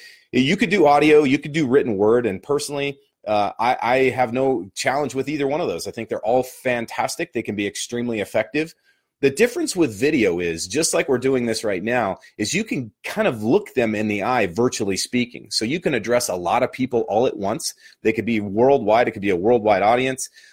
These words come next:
Uh, they don't have to be in your hometown. Whereas if you're gonna hold, like, a hotel meeting or a personal get-together, you can only really talk to a certain amount of people, right? Even if you were in the biggest stadium in the world,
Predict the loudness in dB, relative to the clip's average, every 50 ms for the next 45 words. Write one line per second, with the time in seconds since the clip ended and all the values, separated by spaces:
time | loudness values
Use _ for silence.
0 | _ _ _ 0 0 2 2 2 2 0 0 -2 -4 -4 -4 -4 -4 -6 -4 -2
1 | -2 -2 -4 -4 -4 -6 -6 -4 -4 -4 -2 -2 -2 0 0 0 -2 -2 -8 _
2 | _ _ _ -6 -4 -2 -2 -2 0 0 -2 -2 -4 -6 -10 -16 -2 2 4 4
3 | 4 4 0 0 0 0 -2 -2 -4 -4 -4 -4 -2 -2 -2 0 0 -2 0 0
4 | 0 0 0 0 -2 -2 -2 -4 -4 -4 -4 -2 -2 -2 -2 -2 -4 -4 -4 -8
5 | -6 -6 -6 -4 -4 -4 -2 0 0 0 0 -4 -6 -8 _ _ _ _ -10 -4
6 | -2 0 0 2 2 2 2 2 2 2 2 0 0 -2 -2 -2 -2 -6 -6 -4
7 | -2 -2 -2 -2 0 -2 -2 -2 -4 -6 -6 -8 -6 -4 -4 -2 0 0 0 0
8 | -2 -6 -6 -2 -2 -4 -2 0 2 2 4 4 4 2 0 -2 0 0 2 2
9 | 2 0 -2 -2 0 0 0 2 2 0 0 0 0 0 -2 -4 0 4 4 6
10 | 6 4 2 2 -2 -4